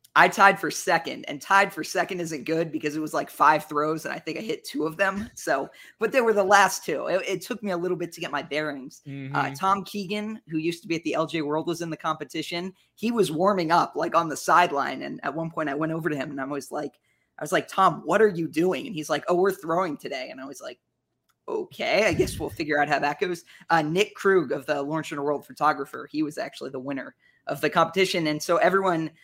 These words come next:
Speaker 1: the players had to pick who they thought were going to win. So all those people thought I was going to win, um, as, like, the young guy there, and they all had to do push-ups, and I felt very bad.
Speaker 2: Man, you let everybody down, Scott.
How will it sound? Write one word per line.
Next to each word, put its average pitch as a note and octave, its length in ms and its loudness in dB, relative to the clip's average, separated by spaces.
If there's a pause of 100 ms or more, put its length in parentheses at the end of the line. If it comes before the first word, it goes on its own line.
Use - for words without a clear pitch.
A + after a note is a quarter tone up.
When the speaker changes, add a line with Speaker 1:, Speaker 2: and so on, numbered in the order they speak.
Speaker 1:
the D#3+ 100 -2
players G3 420 2
had D#3+ 140 -2
to C#3+ 80 -2
pick F3 320 -6
who F3 100 0
they D#3 140 2
thought D#3+ 300 4
were D#3 80 -2
going D3+ 220 -2
to C3+ 60 -2
win. D3+ 280 -4
So E3 160 -4
all F3 100 0
those E3+ 220 0
people F3 260 -4
thought D3 260 4
I E3 160 8
was - 200 0
going C#3 220 -6
to C3+ 60 -4
win, C3+ 300 -8 (320)
um, C#3 280 -2
as, D3 220 -2
like, C#3+ 220 -4
the C#3+ 80 -4
young D3 220 0
guy C#3 220 0
there, C#3 280 -4
and C#3 180 -10
they C#3 120 -4
all C#3 100 -2
had B2 160 -10
to - 80 -20
do A2 140 -18
push-ups, - 480 -18
and C3+ 100 -20
I C3+ 60 -12
felt - 240 -12
very C#3 200 -12
bad. - 180 -20 (120)
Speaker 2:
Man, B3 320 0
you C4+ 160 -2
let E3+ 160 2
everybody D#3 540 2
down, D#3+ 400 -4
Scott. - 640 2